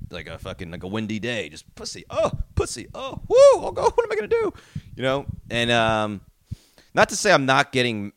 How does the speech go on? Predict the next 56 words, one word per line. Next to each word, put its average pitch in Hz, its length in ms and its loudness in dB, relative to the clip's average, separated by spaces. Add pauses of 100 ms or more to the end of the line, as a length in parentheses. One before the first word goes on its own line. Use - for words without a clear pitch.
matches 104 680 -2
or 95 280 -2
likes. - 880 -6
I 113 60 -12
don't 131 140 -8
even 104 100 -8
know. - 160 -12 (420)
I'm 165 60 -6
not 226 140 2
matching 165 360 -2
with 117 80 -4
anyone 98 220 -8
'cause - 80 -14
I'm 117 80 -6
not 131 140 -4
really 113 160 -6
swiping 95 480 -10
that 80 140 -10
often, 104 580 -12
but 110 100 -2
I 110 60 2
could 101 160 -10
see 131 480 -10 (680)
and 147 80 -2
here's 247 140 2
the, 165 60 0
here's 190 200 -2
my 147 100 -2
big 101 220 -4
problem 95 320 -2
with 78 160 -10
the, 78 240 -12
with 82 100 -14
the 82 80 -12
stuff. - 400 -10
And, 107 120 -4
like, 104 100 -2
this, 117 300 -4
I'm 117 160 -2
also - 160 -2
kinda 110 180 -4
working 98 240 -2
on 85 80 -8
ma-, 76 60 -12 (180)
jokes, - 300 -4 (220)
uh, 80 280 -2
stand-up 101 300 -6
material 80 400 -8
about 78 240 -4
it. 78 80 -10
But 95 100 -8
it's - 100 -12
like, 90 200 -4 (1000)
five 185 240 -2
years 190 220 -4
ago, 98 360 -2